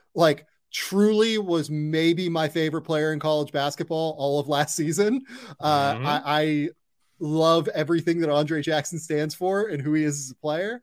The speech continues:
Speaker 1: Uh, he is kind of the antithesis of a Mike Budenholzer kind of player,
Speaker 2: Hmm.
Speaker 1: where Budenholzer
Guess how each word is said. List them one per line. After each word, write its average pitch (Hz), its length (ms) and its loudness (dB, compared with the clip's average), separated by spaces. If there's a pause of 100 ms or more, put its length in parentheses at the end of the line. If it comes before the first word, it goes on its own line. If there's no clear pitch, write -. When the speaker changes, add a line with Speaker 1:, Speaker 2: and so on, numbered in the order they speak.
(540)
Speaker 1:
Uh, 143 400 2 (300)
he 202 340 -2
is 180 180 2
kind 185 380 0
of 170 120 0
the 170 220 0
antithesis 147 800 -4
of 139 120 -4
a 135 120 -4
Mike 147 320 -2
Budenholzer 127 640 -8
kind 120 200 -10
of - 140 -20
player, 120 380 -16 (240)
Speaker 2:
Hmm. 147 140 -2
Speaker 1:
where 139 500 0 (540)
Budenholzer 160 1000 2